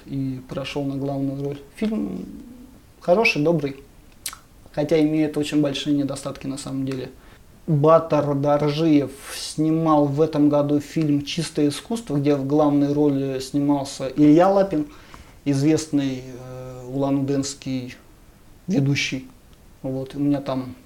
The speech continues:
роль в небольшом эпизоде была, там я проходил кастинг полноценный. И, и, и, и у Салбона Лыгденова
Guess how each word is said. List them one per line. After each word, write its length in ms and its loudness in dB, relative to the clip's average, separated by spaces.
роль 300 0
в 80 -2
небольшом 540 0
эпизоде 360 -4
была, 300 -4
там 260 -4
я 200 -6
проходил 380 -8
кастинг 580 -12
полноценный. 680 -6
И, 440 4
и, 220 0
и, 300 -2
и 720 2
у 80 -2
Салбона 480 0
Лыгденова 680 -2